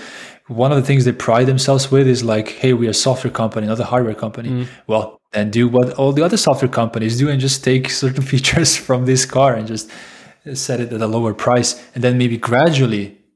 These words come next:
Speaker 1: you know, or maybe make it more gradual.
Speaker 2: Yep.
Speaker 1: And that's what I wanted to say. So
Speaker 2: No, I fully agree with this, um, reasoning. And this is, so I read some articles where they practically made fun of Tesla spokespeople who said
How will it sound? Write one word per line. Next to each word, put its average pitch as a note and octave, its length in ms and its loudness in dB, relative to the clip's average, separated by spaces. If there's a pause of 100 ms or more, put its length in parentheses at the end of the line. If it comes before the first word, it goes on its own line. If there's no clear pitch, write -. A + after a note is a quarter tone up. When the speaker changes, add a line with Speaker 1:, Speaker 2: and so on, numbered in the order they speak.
(320)
Speaker 1:
you A2 100 -4
know, G#2 400 -4 (120)
or B2+ 120 -6
maybe D#3 240 2
make D3+ 220 2
it B2+ 40 2
more C3 120 4
gradual. A#2 560 0
Speaker 2:
Yep. C3 160 -4
Speaker 1:
And G#2 100 0
that's G#2+ 180 0
what A2 100 0
I - 20 0
wanted G2+ 200 -2
to A#2+ 80 -8
say. G#2+ 300 -6 (580)
So F#2+ 480 -6
Speaker 2:
No, D3+ 160 4
I D3 40 4
fully G#3+ 240 0
agree E3 320 2
with B2+ 80 -6
this, C3+ 400 0
um, C3 480 0 (340)
reasoning. C#3+ 560 2
And C3 140 0
this D3+ 200 2
is, C3+ 220 -2
so D3 180 2
I C#3 120 2
read D3 200 2
some D3 140 0
articles D3 560 2
where C3 260 4
they B2+ 440 2
practically D3 580 0
made B2+ 340 2
fun C3+ 340 0
of B2 320 -6
Tesla C3 280 0
spokespeople C3 640 0
who B2 160 -2
said B2+ 380 2